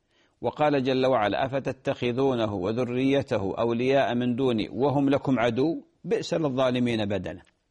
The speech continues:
ولذلك الشيطان عدو للإنسان. ثانيًا، الشيطان توعد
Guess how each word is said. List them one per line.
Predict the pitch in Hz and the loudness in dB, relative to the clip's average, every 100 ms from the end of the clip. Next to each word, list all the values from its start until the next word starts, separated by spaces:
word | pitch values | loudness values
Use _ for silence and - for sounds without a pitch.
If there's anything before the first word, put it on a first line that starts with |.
| _ _ _ _ _ - | _ _ _ _ _ -12
ولذلك | 113 113 151 160 156 135 | -4 0 2 2 0 -2
الشيطان | 120 107 - 120 170 151 | -4 -4 -4 -2 0 0
عدو | 156 143 | 0 0
للإنسان. | 113 90 78 - - - _ _ _ _ - - - - _ _ | 0 0 -4 -8 -16 -20 _ _ _ _ -20 -20 -20 -20 _ _
ثانيًا، | - 175 180 165 143 143 | 0 2 4 2 2 -2
الشيطان | 127 - 135 170 185 - | -6 -2 -2 0 0 0
توعد | 160 170 - 87 | 2 2 2 -2